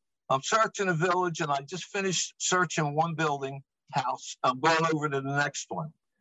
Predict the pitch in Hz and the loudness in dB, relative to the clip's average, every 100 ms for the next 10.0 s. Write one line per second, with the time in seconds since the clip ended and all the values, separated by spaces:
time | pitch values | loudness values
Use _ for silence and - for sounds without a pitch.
0 | _ _ _ _ - 156 160 165 160 - | _ _ _ _ 4 6 4 2 -2 0
1 | 214 208 202 190 185 185 175 165 156 165 | 4 4 2 0 2 2 4 2 4 4
2 | 165 - 170 170 165 165 160 160 147 143 | 4 0 -2 2 2 4 4 6 6 6
3 | 143 135 - 220 202 196 160 190 160 147 | 4 2 0 -4 -2 -2 0 0 -2 -4
4 | 175 156 131 - 95 - _ _ _ _ | 0 0 -2 -2 -4 -6 _ _ _ _
5 | _ _ _ _ _ _ _ _ _ - | _ _ _ _ _ _ _ _ _ -14
6 | - _ _ _ _ 151 175 165 202 226 | -14 _ _ _ _ -4 -2 0 2 2
7 | 233 196 175 160 151 151 147 170 220 208 | 2 -2 -2 -2 -2 0 0 0 -2 -2
8 | 220 180 185 175 - 185 180 170 160 165 | -4 -4 -4 -8 -2 0 0 -4 -4 -4
9 | 151 160 160 156 156 - 95 113 - | 0 0 0 -2 -2 -2 -2 -4 -6